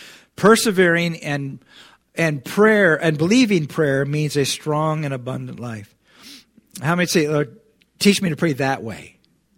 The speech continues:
right? That Brant and Beckett, that prayer is really the most intimate expression of, of the Christian life, as I already quoted, and Andrew Murray, uh, that prayer is fellowship with the unseen, the most holy one. This is what God wants us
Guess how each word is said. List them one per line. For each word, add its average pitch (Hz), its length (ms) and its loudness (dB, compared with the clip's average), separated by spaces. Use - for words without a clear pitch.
right? 165 420 -2
That 147 280 -8
Brant 170 520 0
and 151 260 -8
Beckett, 165 300 -4
that 151 200 -4
prayer 185 340 4
is 147 180 2
really 165 420 -2
the 156 80 -10
most 151 280 -2
intimate 185 440 0
expression 156 580 -2
of, 143 220 -6
of 143 200 -6
the 127 80 -8
Christian 147 320 -6
life, 139 240 -6
as 127 140 -4
I 131 80 -4
already 123 220 -6
quoted, 147 480 -2
and 143 100 -8
Andrew 147 220 -4
Murray, 160 400 -2
uh, 135 160 -8
that 139 240 -6
prayer 175 240 4
is 156 120 0
fellowship 180 640 0
with 147 120 -4
the 151 140 -6
unseen, 156 600 -4
the 120 80 -10
most 123 240 -10
holy 127 300 -10
one. 107 200 -16
This 185 160 -6
is 202 100 -4
what 190 200 -2
God 160 320 0
wants 143 400 -8
us 139 420 -8